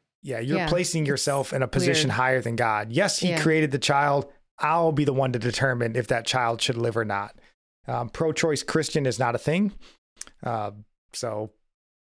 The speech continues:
Speaker 1: yeah. So when you have politicians like the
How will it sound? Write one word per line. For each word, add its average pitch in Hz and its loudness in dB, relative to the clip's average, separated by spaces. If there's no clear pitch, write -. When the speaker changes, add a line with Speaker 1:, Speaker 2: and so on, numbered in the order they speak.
Speaker 1:
yeah. 165 -8
So 147 -6
when 139 -2
you 135 -2
have 139 -2
politicians 147 -2
like 131 -2
the 120 -2